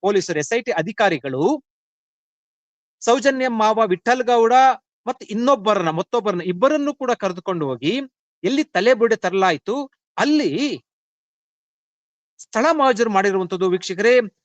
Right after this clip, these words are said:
ಬಂಗ್ಲೆ ಗುಡ್ಡದಲ್ಲಿ, ಬಂಗ್ಲಾ ಗುಡ್ಡದಲ್ಲಿ ಅಲ್ಲಿ ತಲೆ ಬುರುಡೆ ತರಲಾಯ್ತು ಅಂತ ಹೇಳಲಾಗ್ತಾ ಇದೆ. ಅಲ್ಲಿ ಸ್ಥಳ ಮಹಾಜರು ಮಾಡಿ ಎಲ್ಲಿ ತಲೆ ಬುರುಡೆ ತರಲಾಯ್ತು,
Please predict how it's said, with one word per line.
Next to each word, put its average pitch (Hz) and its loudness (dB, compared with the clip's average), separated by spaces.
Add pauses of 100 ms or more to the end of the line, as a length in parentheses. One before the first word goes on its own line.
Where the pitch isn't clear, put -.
(160)
ಬಂಗ್ಲೆ 240 2
ಗುಡ್ಡದಲ್ಲಿ, 165 0 (440)
ಬಂಗ್ಲಾ 233 0
ಗುಡ್ಡದಲ್ಲಿ 196 -2
ಅಲ್ಲಿ 277 -2
ತಲೆ 214 -2
ಬುರುಡೆ 208 0
ತರಲಾಯ್ತು 196 -2
ಅಂತ 175 -10
ಹೇಳಲಾಗ್ತಾ 180 -2
ಇದೆ. 175 0
ಅಲ್ಲಿ 247 -4 (420)
ಸ್ಥಳ - -2
ಮಹಾಜರು 247 0
ಮಾಡಿ 156 2
ಎಲ್ಲಿ 247 0
ತಲೆ 214 -2
ಬುರುಡೆ 214 0
ತರಲಾಯ್ತು, 185 -4